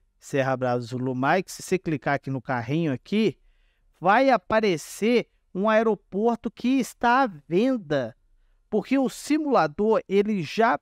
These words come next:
vem com todos os aeroportos mundiais. Alguns não, logicamente, não vou ser também, é, como é que eu posso dizer,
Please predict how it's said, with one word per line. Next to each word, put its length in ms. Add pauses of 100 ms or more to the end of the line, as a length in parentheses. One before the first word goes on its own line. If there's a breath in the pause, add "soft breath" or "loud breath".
vem 260
com 160
todos 600
os 160
aeroportos 840
mundiais. 720
Alguns 600
não, 180
logicamente, 640
não 100
vou 140
ser 260 (400)
também, 640 (360)
é, 540
como 200
é 100
que 80
eu 40
posso 280
dizer, 500